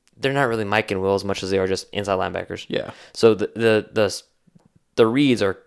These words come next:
Speaker 1: similar, but not the same. And, I mean, if Kenneth Murray goes down, they're not replacing him with another, like, Mike linebacker. They're gonna put Deshaun White in his place,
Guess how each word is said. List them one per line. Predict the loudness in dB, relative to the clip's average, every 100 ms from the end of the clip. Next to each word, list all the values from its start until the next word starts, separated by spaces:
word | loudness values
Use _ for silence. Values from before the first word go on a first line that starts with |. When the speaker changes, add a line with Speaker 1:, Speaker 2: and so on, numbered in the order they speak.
| _
Speaker 1:
similar, | -6 0 4 6 4 2 2
but | 4 4
not | 2 0
the |
same. | -4 0 2 0 -2 _ _ _ _ -8
And, | 0 2 4 2 0
I | -4
mean, | -2 -2 -2 -8 _ _
if | -2 0 0 -6 -4
Kenneth | 0 2
Murray | 2 2
goes | 2 0
down, | 0 0 -2 _ _ _
they're | -2
not | 2
replacing | 2 2 0 0 -4
him | -2
with | -2 -2
another, | 2 4 4 2 -4 _
like, | -12 -10
Mike | -6 -2 -2 0
linebacker. | -4 0 -2 -2 -6 -8 _ _ _ -6
They're | -2
gonna | -2
put | 0 0 0
Deshaun | -4 -2 0
White | 0 -2
in | -4
his | -6
place, | 2 4 4 -2